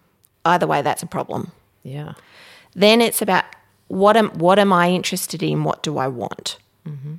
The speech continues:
Speaker 2: And
Speaker 1: And
Speaker 2: is that the future painting?
Speaker 1: Yeah, even now.
Speaker 2: Okay.
Speaker 1: So, for example, there's just little things like you just need someone sometimes to say to you, one of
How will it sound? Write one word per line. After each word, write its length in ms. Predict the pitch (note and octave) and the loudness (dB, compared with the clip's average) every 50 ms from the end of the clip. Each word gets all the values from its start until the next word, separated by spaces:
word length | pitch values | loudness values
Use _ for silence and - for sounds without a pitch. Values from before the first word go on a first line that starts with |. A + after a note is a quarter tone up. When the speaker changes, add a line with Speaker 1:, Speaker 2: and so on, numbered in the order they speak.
| _ _ _ _ _ _ _ _ _ | _ _ _ _ _ _ _ _ _
Speaker 2:
And 40 | - | -2
Speaker 1:
And 80 | E3 E3+ | -2 0
Speaker 2:
is 60 | D#3+ | 0
that 140 | F3 - - | 0 -2 -4
the 60 | E3+ | -4
future 400 | - D#3 F3 E3+ D#3+ - - E3 | -6 -6 -6 -6 -4 -4 -6 -8
painting? 440 | - D#3+ D#3 D3+ - G3+ G#3+ C4 - _ _ _ _ _ _ _ _ _ _ - | -6 -6 -6 -6 -6 -8 -8 -10 -10 _ _ _ _ _ _ _ _ _ _ -2
Speaker 1:
Yeah, 100 | - - - - - | -2 -2 0 2 2
even 300 | G#3 B3 A#3 D4 B3 G#3+ | 2 4 4 2 2 4
now. 420 | F#3 F3+ F#3+ G3 E3 C#3 - E3+ - - - | 4 4 4 2 2 0 -2 -4 -8 -14 -14
Speaker 2:
Okay. 40 | D3+ - | -6 0
Speaker 1:
So, 140 | - F#3+ G3 | 2 2 2
for 120 | G3+ - G#3 | 2 0 -2
example, 380 | G3 - G3+ G3+ G#3 - A3 | -2 0 0 0 0 0 -2
there's 140 | G3+ G#3 G#3 - | -2 0 0 -2
just 180 | E4 - - | -2 -2 0
little 220 | F#3 E3+ G3+ A#3+ D#4+ | 0 0 0 0 0
things 360 | - A3 F3+ E3 E3 F3+ - | -2 -2 -2 -2 -2 -2 -2
like 300 | E3+ D#3+ C#3+ - - - - | -2 0 -2 -2 -4 -8 -8
you 140 | F#3 G3+ G3+ | -6 -4 -2
just 180 | A#3+ B3 - B3 | -2 -2 0 0
need 140 | A#3 A#3+ | 0 -2
someone 300 | - - G#3+ G3+ F#3 F3+ | 0 0 0 0 0 0
sometimes 460 | G3 - F3+ G3 - G#3+ E3 F3+ - - | 0 -2 -2 -2 -2 -2 -2 -2 -2 -4
to 80 | E3+ | -4
say 160 | - F#3 E3 | -2 0 0
to 80 | E3 E3+ | 0 2
you, 120 | E3 E3 D#3+ | 0 0 0
one 120 | E3+ E3+ E3+ | 0 0 -2
of 220 | E3+ F#3+ F#3 D3+ | -2 -4 -6 -12